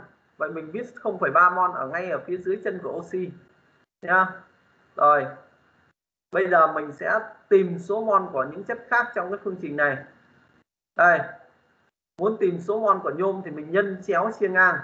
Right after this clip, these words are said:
Lấy không phẩy ba nhân với bốn. Rồi chia cho ba. Nhá, không phẩy ba nhân bốn chia ba. Đó. Nhân chéo chia ngang. Đó.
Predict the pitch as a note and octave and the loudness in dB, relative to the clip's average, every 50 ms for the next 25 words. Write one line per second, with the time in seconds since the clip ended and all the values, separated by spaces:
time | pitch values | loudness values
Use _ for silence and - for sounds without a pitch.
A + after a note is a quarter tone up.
0 | - - _ _ _ _ _ _ _ _ _ _ _ - - G3+ A3 A3 - A3+ | -10 -16 _ _ _ _ _ _ _ _ _ _ _ -2 -2 0 0 0 -2 -2
1 | G#3 G3 F3+ E3+ C#3+ B2+ B2+ D#3+ F#3 F#3+ F#3+ F3 - - - - - _ _ _ | -2 -2 -2 -4 -4 0 4 4 6 6 6 4 2 -2 -8 -14 -20 _ _ _
2 | _ _ _ _ _ _ _ _ _ _ _ _ _ _ _ _ _ _ _ - | _ _ _ _ _ _ _ _ _ _ _ _ _ _ _ _ _ _ _ -4
3 | E3+ G3 G3 F#3+ F#3+ F#3 F3 G3+ G#3 G3+ F#3 F#3+ G#3 B3 E4 F#4+ - - - _ | -4 -2 -2 -2 -6 -4 -4 -4 -2 0 2 2 2 2 0 -4 -8 -14 -20 _
4 | _ _ _ _ _ _ _ _ _ _ _ _ _ _ _ - D3+ D#3 D3+ D3 | _ _ _ _ _ _ _ _ _ _ _ _ _ _ _ 0 2 2 2 2
5 | C#3+ - - - _ F#3 G3 G3 F#3 F#3+ G3+ F3 F#3+ G3 G3+ F3+ D#3+ - - - | -2 -4 -10 -16 _ 2 2 2 4 2 2 6 8 8 8 8 4 2 -6 -14
6 | - _ _ _ _ _ _ _ _ _ _ _ _ _ _ - F3 G3+ G3+ - | -20 _ _ _ _ _ _ _ _ _ _ _ _ _ _ -2 0 0 0 -2
7 | - - _ _ _ - A3+ G#3 F#3+ - - B2 A#2+ C3 D#3+ F3 F3+ F3 E3 - | -8 -20 _ _ _ -8 -6 -6 -6 -6 -8 -6 0 4 4 6 6 4 2 -2
8 | - - - _ _ _ _ - F3 F#3 F#3 F#3 F3+ E3+ E3 F3+ G#3+ B3+ - - | -10 -18 -20 _ _ _ _ -8 -6 -6 -6 -6 -6 -6 -6 -6 -6 -8 -12 -18
9 | _ _ _ _ _ _ _ _ F#3 F#3 F3+ F3+ F3+ F3+ E3 - - - - - | _ _ _ _ _ _ _ _ -4 -2 2 4 4 4 4 2 -2 -8 -16 -20
10 | _ _ _ _ _ B2 B2+ C#3 - - _ _ _ _ _ _ _ _ _ - | _ _ _ _ _ -12 -12 -12 -12 -14 _ _ _ _ _ _ _ _ _ -10
11 | D#3 D#3+ D#3+ D#3+ - - D#3 C#3+ D3 F#3 F#3 - - E3 D3+ D3+ D3+ D3+ D3 C#3+ | -8 -8 -8 -12 -14 -8 -4 -2 -2 -2 -4 -6 -8 -8 -2 2 4 4 4 2
12 | C#3+ - - _ _ _ _ - B2+ | -2 -10 -18 _ _ _ _ -10 -10